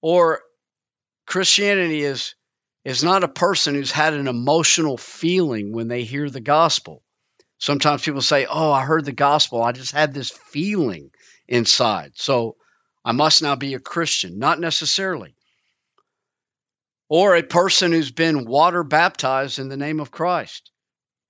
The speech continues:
This does not make you a Christian. There's many people who've been baptized in water in the name of Jesus who are not actually Christian. Nor are you a Christian simply because your parents are Christian.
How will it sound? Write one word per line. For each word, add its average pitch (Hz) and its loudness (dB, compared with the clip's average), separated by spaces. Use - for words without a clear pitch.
This 151 2
does 170 0
not 165 2
make 151 -4
you 143 -2
a - -4
Christian. - -4
There's 123 0
many 170 4
people 131 0
who've 120 -4
been 127 -4
baptized 135 0
in 160 0
water 143 0
in 123 2
the 135 2
name 135 2
of 117 -6
Jesus 113 -6
who 113 -6
are 113 -6
not 123 0
actually 113 -8
Christian. 104 -12
Nor 151 2
are 127 0
you 156 2
a 143 -2
Christian 156 0
simply 147 0
because 135 -2
your 123 -4
parents 147 -4
are 120 -6
Christian. - -4